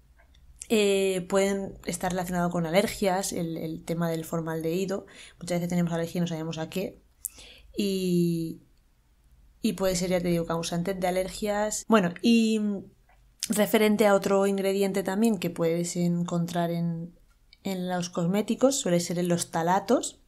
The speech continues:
Eh, son sustancias que suelen, eh, utilizarse para suavizar el producto, por ejemplo, como un acondicionador, un champú, un esmalte de uñas, eh, las lacas del pelo, los desodorantes, todo eso lo que hace es como una textura más,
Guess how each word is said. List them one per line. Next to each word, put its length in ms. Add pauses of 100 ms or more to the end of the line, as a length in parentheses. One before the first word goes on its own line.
(920)
Eh, 140
son 180
sustancias 800
que 220
suelen, 500
eh, 380
utilizarse 560
para 180
suavizar 520
el 140
producto, 520
por 100
ejemplo, 400
como 240
un 240 (240)
acondicionador, 1080 (400)
un 140
champú, 720
un 120
esmalte 480
de 140
uñas, 720 (160)
eh, 600 (220)
las 200
lacas 340
del 160
pelo, 380
los 180
desodorantes, 680
todo 160
eso 120
lo 120
que 80
hace 180
es 40
como 180
una 260
textura 500
más, 380